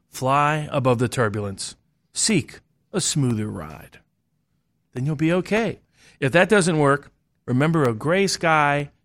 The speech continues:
is actually a blue sky covered up by gray clouds. A guilty person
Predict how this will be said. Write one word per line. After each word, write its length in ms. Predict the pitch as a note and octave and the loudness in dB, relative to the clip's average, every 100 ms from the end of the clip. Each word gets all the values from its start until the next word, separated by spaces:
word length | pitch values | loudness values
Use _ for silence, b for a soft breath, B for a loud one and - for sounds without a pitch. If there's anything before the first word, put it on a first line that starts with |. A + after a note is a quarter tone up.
| _ | _
is 160 | A2 A2+ | -8 -2
actually 400 | B2 B2+ C#3+ A#2+ | -2 -2 -2 -2
a 60 | |
blue 320 | G#2+ C3 F3+ F#3+ | 0 2 2 2
sky 640 | - A2 F#2+ F#2 G2+ G#2+ _ _ _ | 0 -2 0 -2 -4 -8 _ _ _
covered 300 | - C#3+ C3+ | -4 0 0
up 120 | B2+ | 0
by 380 | A#2+ A2 G#2+ G2+ _ | -2 -2 -4 -8 _
gray 320 | B2+ A#2+ G#2 | -2 -2 -2
clouds. 760 | - C3+ A#2+ G#2 G1+ - - - _ _ _ _ _ _ _ _ _ | -6 -6 -4 -6 -8 -14 -16 -16 _ _ _ _ _ _ _ _ _
A 80 | C3 | -6
guilty 340 | B2 A3 A#3+ | 0 2 2
person 540 | F3+ C#3 A2+ - B2 | 0 0 0 -2 -4